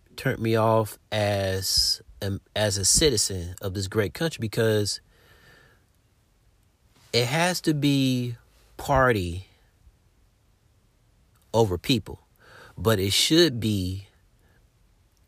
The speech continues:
people over party, or better yet,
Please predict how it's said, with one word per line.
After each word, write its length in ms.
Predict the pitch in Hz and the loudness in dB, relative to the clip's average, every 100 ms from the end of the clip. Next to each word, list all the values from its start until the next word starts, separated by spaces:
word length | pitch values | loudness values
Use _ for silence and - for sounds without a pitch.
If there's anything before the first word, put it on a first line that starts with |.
| _ _ _ _ | _ _ _ _
people 360 | - 135 120 113 | -2 -2 0 -2
over 220 | 117 98 85 | 0 0 -2
party, 400 | - 120 85 - - - | 0 0 -2 -8 -18 -8
or 120 | - 113 | -2 2
better 240 | 131 135 | 4 4
yet, 320 | 135 156 139 | 4 4 2